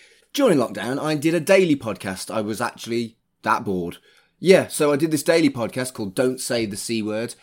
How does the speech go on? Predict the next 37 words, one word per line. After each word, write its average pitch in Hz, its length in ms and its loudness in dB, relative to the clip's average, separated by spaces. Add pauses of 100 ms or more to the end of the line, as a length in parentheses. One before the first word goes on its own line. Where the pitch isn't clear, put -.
(240)
and 175 380 -2
I 151 60 -2
got 131 140 -2
a 123 60 -2
different 135 320 -2
guest 113 320 -6
from 120 200 -6
different 165 320 -6
parts 123 320 -2
of 104 60 -6
my 101 140 -4
life 87 400 -8 (280)
to 139 100 -10
pop - 240 -8
on 131 300 2 (180)
and 175 100 -2
have 170 120 4
a 139 60 -2
chat - 300 0
for 127 60 -8
about 113 220 -4
twenty 123 260 -4
minutes 107 340 -6
about 170 260 -4
something 101 420 -6
that 90 160 -8
they 90 160 -12
like. 131 400 -6 (600)
And 196 520 -2
Kurt 240 260 2
came 101 220 -4
on 113 200 -6 (320)
and 190 160 2
talked 95 320 -6
about 76 240 -12
Red 76 200 -12
Dwarf. 107 400 0